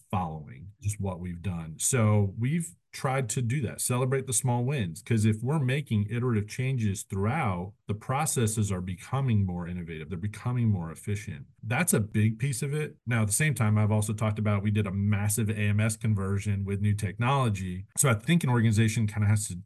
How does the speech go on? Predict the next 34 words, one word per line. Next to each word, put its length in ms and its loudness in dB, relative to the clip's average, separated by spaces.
to 80 -6
be 60 6
able 140 6
to 60 4
do 100 4
both. 380 -2
You 160 2
have 220 4
to 100 0
be 240 4
able 140 4
to 80 0
kinda 180 0
put 300 -4
your 80 -6
money 200 2
mo-, 220 4
where 140 0
your 100 2
mouth 300 -4
is. 400 -4
We 140 4
just 160 4
talked 220 2
about 180 2
staffing 480 0
and 100 0
talent. 500 -2
Our 200 0
technology, 720 0
even 340 -2
as 160 2
an 100 2
association, 1080 0